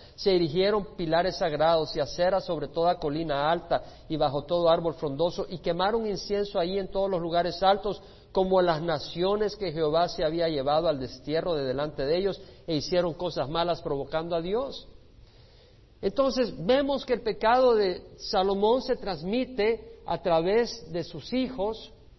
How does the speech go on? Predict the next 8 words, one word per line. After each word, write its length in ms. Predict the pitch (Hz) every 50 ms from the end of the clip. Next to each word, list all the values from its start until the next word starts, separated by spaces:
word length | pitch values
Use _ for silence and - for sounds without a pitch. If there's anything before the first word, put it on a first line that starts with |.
| - -
convirtiéndose 800 | - 180 185 180 185 175 185 - 196 202 214 214 208 - - 208
en 80 | 185
idolatría, 920 | 185 180 170 175 160 160 151 - - 190 214 233 240 240 233 226 226 - -
en 180 | 190 180 180
asociación 920 | 175 160 - 196 165 - - 165 131 - - - 185 196 208 220 220 220 -
con 220 | - 190 165 151
vi-, 140 | 151 185 - -
con 320 | - 160 156 147 139 131